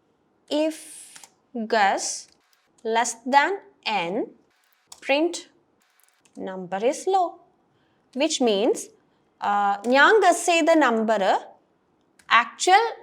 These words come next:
നമ്പറിനേക്കാളും, അതായത് സിസ്റ്റം റാൻഡംലി ചൂസ് ചെയ്ത നമ്പറിനേക്കാളും ചെറുതാണെങ്കിൽ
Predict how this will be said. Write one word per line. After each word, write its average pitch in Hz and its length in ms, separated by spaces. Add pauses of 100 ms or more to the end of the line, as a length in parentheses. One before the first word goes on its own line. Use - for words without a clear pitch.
നമ്പറിനേക്കാളും, 220 960
അതായത് 240 420
സിസ്റ്റം 330 600 (340)
റാൻഡംലി 285 520
ചൂസ് 285 300
ചെയ്ത 277 160
നമ്പറിനേക്കാളും 226 920 (400)
ചെറുതാണെങ്കിൽ 302 840